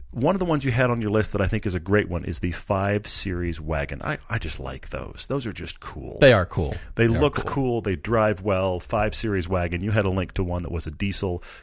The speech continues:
Speaker 1: You're coming out of a diesel. Nothing wrong with that at all. I have to also say it. The E-Class Mercedes, this is the king of the German wagon.
Speaker 2: Hmm.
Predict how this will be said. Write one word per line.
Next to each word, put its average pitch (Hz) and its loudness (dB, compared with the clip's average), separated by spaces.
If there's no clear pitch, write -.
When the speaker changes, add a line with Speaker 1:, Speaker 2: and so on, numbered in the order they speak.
Speaker 1:
You're 95 -2
coming 95 0
out 92 4
of 92 2
a 92 -2
diesel. 87 -4
Nothing 117 2
wrong 101 2
with 87 -4
that 85 -2
at 82 0
all. 107 4
I 98 0
have 104 2
to - 0
also 92 0
say 92 2
it. 85 -2
The - -2
E-Class 113 2
Mercedes, 92 0
this 143 2
is 123 0
the 113 2
king 110 0
of 90 0
the 92 0
German 82 0
wagon. 71 -2
Speaker 2:
Hmm. 127 2